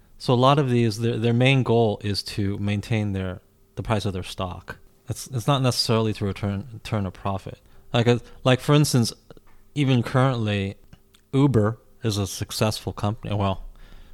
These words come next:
this is, the opinion on this is sort of changing, but for a long time, they were considered a successful company, right? Uh,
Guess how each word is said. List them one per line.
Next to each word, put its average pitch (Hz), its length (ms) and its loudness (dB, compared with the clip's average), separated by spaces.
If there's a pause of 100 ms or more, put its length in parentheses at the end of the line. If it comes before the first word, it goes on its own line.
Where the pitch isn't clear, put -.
(120)
this 107 120 -2
is, 101 200 -2
the 113 180 -2
opinion 113 340 2
on 92 140 0
this 98 180 -2
is 92 80 -4
sort 92 160 -6
of 90 100 -4
changing, 87 440 -4
but 127 140 4
for 139 140 6
a 120 60 10
long 170 300 8
time, 131 300 4
they 110 60 4
were 117 80 4
considered 110 440 2
a 101 160 -2 (100)
successful - 800 0
company, 110 640 0 (120)
right? 107 300 0 (240)
Uh, - 80 -12